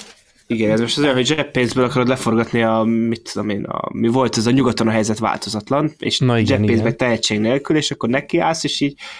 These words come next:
Speaker 1: tehát előbb akarsz repülni, mint ilyet még egy két lépést megtennél.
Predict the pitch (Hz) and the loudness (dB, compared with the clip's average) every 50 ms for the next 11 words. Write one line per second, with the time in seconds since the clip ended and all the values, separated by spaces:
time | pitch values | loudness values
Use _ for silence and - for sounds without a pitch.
0 | - - - - _ _ _ _ _ _ _ _ - - - - - - 60 60 | -20 -20 -20 -20 _ _ _ _ _ _ _ _ -20 -20 -20 -20 -20 -16 -14 -14
1 | 69 71 - - 101 - - 127 120 117 107 101 117 - - 117 117 - - - | -14 -10 -8 -8 -4 -2 0 2 2 2 2 0 0 0 0 0 0 0 -2 -4
2 | - - - 107 113 117 123 117 - - 190 190 - 107 104 104 104 107 104 104 | -6 -8 -4 -2 0 0 0 -2 -4 -4 -2 -2 0 0 0 0 0 0 -2 -2
3 | 107 - 113 107 104 110 110 107 - - - 107 107 - - 107 95 - 95 - | -2 -4 -6 -4 -2 -4 -4 -4 -4 -4 -4 -4 -2 -2 -4 -4 -4 -6 -8 -8
4 | - 107 - - - 90 101 104 107 110 113 | -8 -10 -12 -12 -10 -8 -6 -4 -4 -6 -8